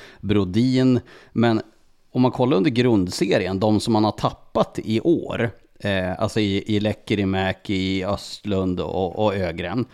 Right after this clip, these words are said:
de var ju kanske under grundserien inte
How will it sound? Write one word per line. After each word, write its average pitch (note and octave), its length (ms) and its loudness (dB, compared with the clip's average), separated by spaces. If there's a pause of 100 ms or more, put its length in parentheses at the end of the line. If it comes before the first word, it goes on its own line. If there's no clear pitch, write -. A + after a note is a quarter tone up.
(360)
de C3 240 4
var A2 260 2
ju E3+ 80 2
kanske A2+ 340 0
under F#2+ 140 -2
grundserien A2+ 800 0
inte F2 360 -6